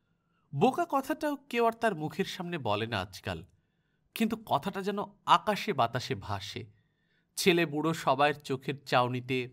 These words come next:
মুখের হাসিতে, তাদের আদর করবার ভঙ্গিতে কুশল বুঝতে পারে সবাই তার সম্বন্ধে কি ভাবে, মনে মনে তাকে কি বলে ডাকে, তাকে কোন বিশেষণের ভূষণ পরায়। স্কুলে সুনাম নেই কুশলের,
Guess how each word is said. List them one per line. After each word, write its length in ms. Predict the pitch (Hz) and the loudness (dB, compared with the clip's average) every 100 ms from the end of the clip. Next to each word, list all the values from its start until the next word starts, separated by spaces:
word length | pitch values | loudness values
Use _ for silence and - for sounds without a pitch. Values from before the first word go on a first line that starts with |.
| - | -4
মুখের 340 | 131 131 135 | -4 -2 -6
হাসিতে, 640 | 117 120 - 127 - 120 117 - _ _ _ | 0 0 0 -8 -4 -4 -4 -16 _ _ _
তাদের 240 | 226 220 | 2 6
আদর 300 | 214 156 175 | 6 6 4
করবার 360 | 190 190 180 185 | 0 -2 0 -2
ভঙ্গিতে 680 | 127 131 143 151 160 123 107 - _ _ - | -2 -4 -4 -6 -4 -6 -6 -16 _ _ -6
কুশল 360 | 214 - 214 | -6 -2 -4
বুঝতে 440 | 160 123 127 - 156 | -4 -4 -6 -6 -8
পারে 340 | - 131 107 - _ _ _ - | -4 -4 -4 -8 _ _ _ -4
সবাই 320 | - 185 190 | 2 4 4
তার 160 | - 131 | 4 2
সম্বন্ধে 640 | 131 - 151 151 156 143 | 2 -2 0 0 -2 -4
কি 300 | 170 - 170 | -8 -10 -8
ভাবে, 400 | 143 92 87 92 - - _ _ _ 139 | -8 -4 -4 -4 -10 -18 _ _ _ 2
মনে 280 | 160 196 | 6 8
মনে 180 | 214 202 | 6 4
তাকে 300 | 202 185 190 | 0 -2 -2
কি 260 | 175 - 175 | -8 -10 -6
বলে 240 | 151 147 | -2 0
ডাকে, 420 | 123 98 - - - _ _ _ _ - | 0 -2 -2 -14 -18 _ _ _ _ -2
তাকে 220 | 247 269 | 0 0
কোন 460 | - - 220 220 208 | -2 0 2 2 0
বিশেষণের 580 | 151 147 - 180 170 | -4 -6 -4 -2 -2
ভূষণ 460 | 139 - 139 - 139 | -4 -6 -6 -4 -6
পরায়। 380 | - 95 85 82 _ _ _ _ _ _ _ _ | -4 -4 -6 -8 _ _ _ _ _ _ _ _
স্কুলে 400 | - - 277 262 | -12 -2 2 2
সুনাম 340 | 254 233 220 214 | 2 2 2 4
নেই 180 | 208 208 | 2 0
কুশলের, 500 | 196 175 190 175 | -2 0 2 0